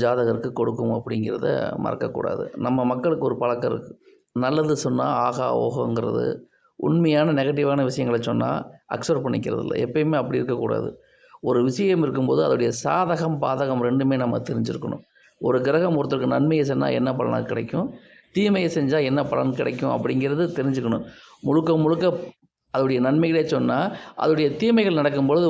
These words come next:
உங்களுக்கு நான் சொன்ன நன்மைகள் அனைத்துமே உங்களுக்கு வேஸ்ட்டாக போயிடும். காரணம் என்னன்னா, ஓராயிரம் நன்மைகள் சொன்ன ஒரே ஒரு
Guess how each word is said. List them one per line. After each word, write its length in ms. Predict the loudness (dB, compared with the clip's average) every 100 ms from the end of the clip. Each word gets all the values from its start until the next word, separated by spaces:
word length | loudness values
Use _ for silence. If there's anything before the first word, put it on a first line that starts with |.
| 4
உங்களுக்கு 400 | 2 2 2 2 0 -8 -16 -4
நான் 160 | -2 0
சொன்ன 200 | 2 2 4
நன்மைகள் 380 | 4 2 2 2
அனைத்துமே 420 | 0 0 2 2 -2 -6 -20 _ _ _ _ _ _ _ _ _
உங்களுக்கு 420 | 0 2 2 2 0 -2 -8 -18 _
வேஸ்ட்டாக 380 | 0 2 2 -2 0
போயிடும். 340 | 0 0 -4 -4
காரணம் 300 | 0 2 2 2
என்னன்னா, 360 | 0 0 0 0 -4 -8 -20 _ _ _ 0
ஓராயிரம் 680 | 2 4 2 2 2 2 2 0 0
நன்மைகள் 440 | 0 2 2 0 0
சொன்ன 260 | 0 0 0 -4 -14 -20 -4 0
ஒரே 160 | 2 4
ஒரு 120 | 4